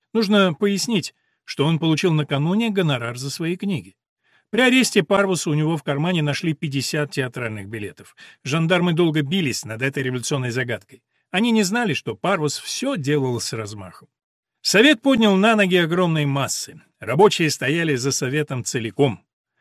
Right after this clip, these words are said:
В деревне шли волнения, как и в войсках, возвращавшихся после Портсмутского мира с Дальнего Востока. Но гвардейские и казачьи полки были еще крепки.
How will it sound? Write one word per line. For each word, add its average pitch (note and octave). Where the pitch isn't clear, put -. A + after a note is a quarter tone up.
В G2+
деревне A3
шли F3+
волнения, D#3+
как A#2
и -
в G#2+
войсках, A2+
возвращавшихся A#2
после C#3+
Портсмутского C3+
мира C3
с A2+
Дальнего A#2
Востока. A2
Но A#3
гвардейские F#3+
и D#3+
казачьи E3
полки C#3+
были A#2
еще B2
крепки. F#2+